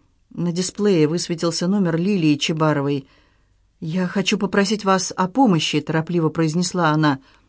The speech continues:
Ее глуховатый голос звучал взволнованно.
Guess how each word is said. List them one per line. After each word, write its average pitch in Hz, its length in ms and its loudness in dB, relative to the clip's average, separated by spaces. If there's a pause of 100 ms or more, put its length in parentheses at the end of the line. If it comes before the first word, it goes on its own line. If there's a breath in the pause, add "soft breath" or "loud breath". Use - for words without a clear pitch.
(320 soft breath)
Ее 143 320 -2
глуховатый 151 580 0
голос 160 320 0
звучал 156 360 0
взволнованно. 147 800 2